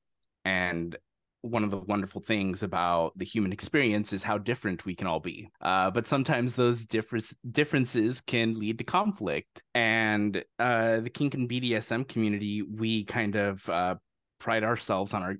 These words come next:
ability to be able to communicate through difficult situations and, you know,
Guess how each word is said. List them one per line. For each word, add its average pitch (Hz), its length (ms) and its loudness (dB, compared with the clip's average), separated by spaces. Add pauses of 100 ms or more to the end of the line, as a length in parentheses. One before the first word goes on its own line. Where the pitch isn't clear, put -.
(160)
ability 113 440 2
to 101 80 0
be 104 180 0
able 98 180 -2
to 98 480 -2
communicate 104 800 0
through 98 420 -2
difficult 101 380 -6
situations 101 920 -2
and, 92 240 -2
you 117 100 0
know, 90 220 -2